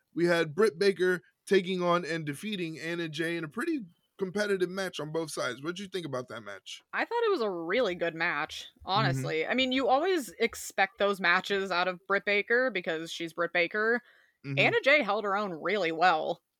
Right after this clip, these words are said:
Speaker 2: I think that was probably one of her better matches so far she's had in A E W, and it's just, you always just are waiting for Britt to just plateau, but she's not. She's just
Speaker 1: Mm-hmm.
Speaker 2: still getting better and better, and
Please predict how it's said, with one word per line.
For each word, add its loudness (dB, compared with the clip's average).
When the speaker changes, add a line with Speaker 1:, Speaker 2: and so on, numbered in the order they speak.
Speaker 2:
I 4
think 2
that 6
was 0
probably 6
one -2
of -6
her -2
better 2
matches 0
so 0
far -2
she's -8
had 6
in -2
A 2
E -4
W, -4
and 0
it's 0
just, -4
you -2
always 4
just 0
are 4
waiting -2
for 4
Britt 2
to 0
just -4
plateau, 2
but -2
she's -6
not. -2
She's -6
just 0
Speaker 1:
Mm-hmm. 0
Speaker 2:
still 2
getting 0
better 2
and -4
better, 2
and -2